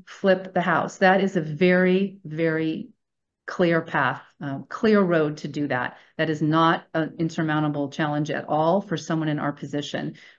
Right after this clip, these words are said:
We will get a general election bounce. Democrats vote more frequently in presidential elections, and we lost a lot of seats in twenty twenty-two in the House by very small margins. So it is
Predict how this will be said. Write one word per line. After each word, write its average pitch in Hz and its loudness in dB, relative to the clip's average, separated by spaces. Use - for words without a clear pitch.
We 160 -2
will 165 0
get 170 2
a 185 4
general 175 2
election 160 -4
bounce. 160 -2
Democrats 156 -4
vote 175 2
more 175 2
frequently 226 0
in 180 0
presidential 180 -2
elections, 180 -4
and 160 -2
we 165 -2
lost 175 0
a 156 -2
lot 156 2
of 190 -4
seats - -8
in 151 -4
twenty 156 -4
twenty-two 160 -4
in 147 -2
the 147 -2
House 151 -2
by 151 0
very 160 0
small 156 -2
margins. 135 -6
So 143 -4
it 147 -4
is 139 -6